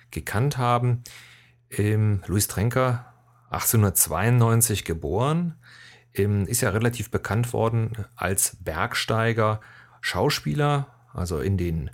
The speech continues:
Jahren neunzehnhundertvierundzwanzig bis neunzehnhundertzweiundsechzig hat er einundzwanzig Filme gedreht, war also sehr bekannt als Schauspieler und als Regisseur und hat also auch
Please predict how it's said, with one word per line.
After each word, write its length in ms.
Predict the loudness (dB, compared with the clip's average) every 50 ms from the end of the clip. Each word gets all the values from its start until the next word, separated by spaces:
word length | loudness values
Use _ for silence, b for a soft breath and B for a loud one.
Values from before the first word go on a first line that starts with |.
| B B B B B B B B _
Jahren 320 | -6 -2 0 2 2 4 4
neunzehnhundertvierundzwanzig 720 | 2 2 2 0 0 0 0 0 0 2 2 0 0 0 0
bis 140 | -2 0
neunzehnhundertzweiundsechzig 1120 | 0 0 0 0 -2 -2 -2 -4 -2 -2 0 0 2 2 0 -2 -4 -4 -4 -4 -4 -2 -4
hat 120 | -6 -6
er 300 | -6 -6 -6 -6 -4 -4
einundzwanzig 480 | -2 0 0 0 0 -2 -2 -2 -8 -4
Filme 220 | 0 0 0 0
gedreht, 520 | 0 -4 -10 -8 -4 -4 -4 -4 -4 -8 -14 -18 -20 -20 _ _ -4
war 120 | -2 -2
also 180 | 0 -2 -2 -2
sehr 240 | 0 0 0 0
bekannt 720 | 0 -2 -4 -6 -6 -4 -2 2 2 2 2 0 -4 -14 B B B B B B B B
als 180 | -6 -6 -4 -2
Schauspieler 380 | -2 -2 -2 0 -2 0 4
und 220 | 4 4 4 2 0
als 220 | -4 -4 -4 -4
Regisseur 540 | -4 -4 -2 -4 -2 -2 0 0 0 0 -2 B B B B B B B B
und 160 | 2 4 4
hat 160 | 2 0 0 0
also 220 | 0 0 0 -2
auch 360 | 0 2 0 0 0 -4 -14